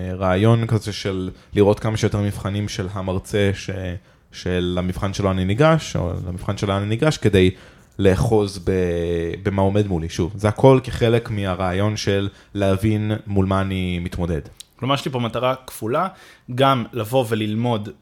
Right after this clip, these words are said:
Speaker 2: וככה להיות בהרבה פחות פערים על החומר לקראת המבחן, וגם להבין מול מה אני מתמודד. אז אני מדבר על ארגון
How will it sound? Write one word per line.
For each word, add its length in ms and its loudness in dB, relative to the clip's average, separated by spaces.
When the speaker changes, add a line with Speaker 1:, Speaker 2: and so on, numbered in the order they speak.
Speaker 2:
וככה 760 -6
להיות 360 -2
בהרבה 340 -6
פחות 260 -6
פערים 260 -2
על 40 -2
החומר 240 -4
לקראת 200 -6
המבחן, 380 0
וגם 240 4
להבין 240 2
מול 140 2
מה 140 2
אני 100 0
מתמודד. 540 -4
אז 60 -8
אני 100 -4
מדבר 260 0
על 140 2
ארגון 340 0